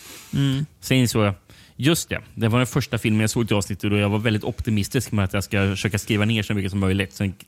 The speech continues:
Speaker 1: Mm.
Speaker 2: gav jag upp den tanken på att, för det var inte hållbart.
Speaker 1: Nej, nej.
Speaker 2: <laughs> Så, så därför, därför trodde jag filmen började starkare än vad den gjorde. Sen när, när jag läser anteckningar bara,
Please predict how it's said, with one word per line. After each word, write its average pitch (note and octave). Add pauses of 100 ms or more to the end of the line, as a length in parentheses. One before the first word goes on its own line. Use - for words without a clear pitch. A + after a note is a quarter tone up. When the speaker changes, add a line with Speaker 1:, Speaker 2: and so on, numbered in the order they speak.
Speaker 1:
Mm. C#3
Speaker 2:
gav G#2
jag A2
upp -
den G#2
tanken G2
på G2
att, - (560)
för G#2+
det F#2+
var F#2 (800)
inte G2+
hållbart. G2 (340)
Speaker 1:
Nej, C3+ (160)
nej. C#3
Speaker 2:
<laughs> A3
Så, F3
så E3
därför, D3+
därför D3
trodde D3+
jag E3+
filmen A2+
började A#2+
starkare A2
än G2+
vad G2+
den A2
gjorde. A2
Sen C3
när, C3 (180)
när D3+
jag E3
läser D#3
anteckningar C#3
bara, G#2